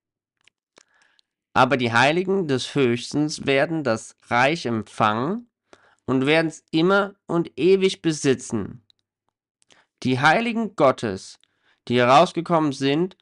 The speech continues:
und Gottes Werk getan haben, bevor Christus hierher kommt, werden von Gott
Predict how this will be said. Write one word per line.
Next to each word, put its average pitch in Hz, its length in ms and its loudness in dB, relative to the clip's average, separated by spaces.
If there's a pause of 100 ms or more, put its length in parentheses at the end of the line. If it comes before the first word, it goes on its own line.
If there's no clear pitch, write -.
(340)
und 135 180 -2
Gottes 147 380 -4
Werk 135 320 0
getan 160 500 0
haben, 135 340 2
bevor 185 600 2
Christus 139 560 -2
hierher 117 460 -2
kommt, 104 420 -8 (400)
werden 170 360 0
von 123 280 -6
Gott 127 280 2